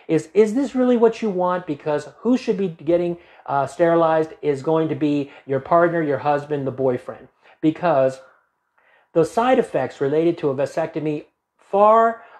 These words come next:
are far, uh, uh, uh, less than the side effects related to, uh, tubal ligation. And that is key related specifically to the syndrome of post-tubal ligation syndrome, which I happen to believe exists,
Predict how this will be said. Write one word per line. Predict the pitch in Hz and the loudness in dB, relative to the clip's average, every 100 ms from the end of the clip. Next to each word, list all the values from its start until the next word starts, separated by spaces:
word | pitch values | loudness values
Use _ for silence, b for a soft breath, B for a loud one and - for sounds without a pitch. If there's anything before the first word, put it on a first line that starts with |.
| 147 | -4
are | 143 | -4
far, | 139 - - 202 214 214 214 B B B B | -4 -8 -2 2 4 2 0 B B B B
uh, | |
uh, | 143 139 139 - 135 131 - _ 135 | -4 -2 -4 -6 -8 -8 -12 _ -12
uh, | 127 | -10
less | 127 143 208 160 123 - - _ _ _ _ _ _ | -6 2 4 4 0 -8 -20 _ _ _ _ _ _
than | 131 165 156 147 | -6 -4 -2 -4
the | 135 | -6
side | - 143 143 | -4 -4 -4
effects | - 135 - | -6 -8 -6
related | 131 127 131 | -4 -4 -4
to, | - 127 123 | -4 -4 -4
uh, | 127 120 | -6 -10
tubal | - 127 123 | -6 -4 0
ligation. | 131 156 151 143 113 | 0 0 -2 -2 -8
And | 113 120 | -8 -2
that | 180 196 | 0 0
is | 151 139 | -2 -4
key | - 147 139 - B | -6 -4 -2 -4 B
related | B 139 135 135 | B 2 2 -2
specifically | - 131 170 151 143 139 | -6 -4 -2 0 0 -2
to | 131 131 | -2 -4
the | 120 | -6
syndrome | - 131 127 127 123 | -6 -4 -2 0 0
of | 117 | 0
post-tubal | 127 117 127 120 | 0 0 -2 0
ligation | 117 151 180 151 120 | 0 0 -2 -2 -8
syndrome, | 127 120 127 127 B | -8 -6 -6 -6 B
which | 175 175 - | 2 2 2
I | 190 | 0
happen | 185 175 156 | 2 0 0
to | 151 | 0
believe | 139 139 131 | -2 -2 -2
exists, | 131 120 117 113 - - | -4 -8 -6 -6 -8 -20